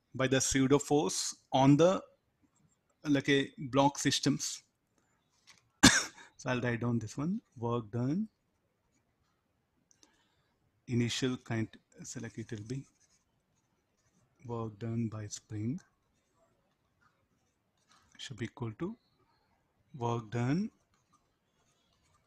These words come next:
pseudo force on the blocks. So work done by the spring is how much?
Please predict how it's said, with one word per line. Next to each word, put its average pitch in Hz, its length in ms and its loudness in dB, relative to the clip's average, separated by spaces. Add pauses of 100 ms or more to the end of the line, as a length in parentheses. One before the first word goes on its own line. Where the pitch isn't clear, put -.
(3000)
pseudo 123 480 -6
force 131 680 -6 (1400)
on 117 200 2
the 143 120 -4
blocks. 104 520 -12 (2500)
So 135 140 -6
work 123 240 2
done 131 160 4
by 123 100 2
the 117 120 0
spring 120 300 0
is 117 100 0
how 113 120 0
much? 117 320 -4